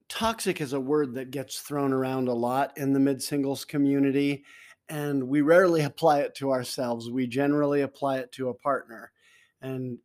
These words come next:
we see other people as toxic, but it's, it's something we don't perceive very often in ourselves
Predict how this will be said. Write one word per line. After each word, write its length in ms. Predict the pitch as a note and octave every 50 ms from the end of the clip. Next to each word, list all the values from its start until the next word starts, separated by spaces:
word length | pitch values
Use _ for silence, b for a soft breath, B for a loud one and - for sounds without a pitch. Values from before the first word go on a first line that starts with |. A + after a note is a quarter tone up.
| _ _ _
we 300 | D#3 C3+ B2+ C3+ C3 B2
see 340 | - - - - D3+ C#3 C#3
other 260 | C#3 C3+ C3 C3 B2+
people 460 | - - - B2+ A#2+ - C3+ B2+ B2+
as 200 | B2+ A#2+ A#2+ - -
toxic, 600 | - - C3 B2 B2+ - - - C#3+ C#3 - - B2
but 200 | A#2+ C#3 C3+ C3+
it's, 300 | C3 B2+ - - - - b b b b b b b b b b b b _
it's 200 | - C#3+ - -
something 400 | - F3 F3+ D#3+ F3+ F3 E3 D#3
we 100 | D3+ D3+
don't 260 | C#3+ D3+ D3 C#3 C#3
perceive 480 | - C#3+ C3+ - - - C#3 C3+ B2+ A#2+
very 300 | A#2+ C#3 C3+ C3 B2+ B2+
often 320 | A#2+ A#2+ A#2+ A#2 - C3+ C3
in 140 | B2 B2 B2
ourselves 800 | A#2+ A2+ A2+ - - - D#3+ D3+ C#3+ B2+ B2 A#2 A2+ - -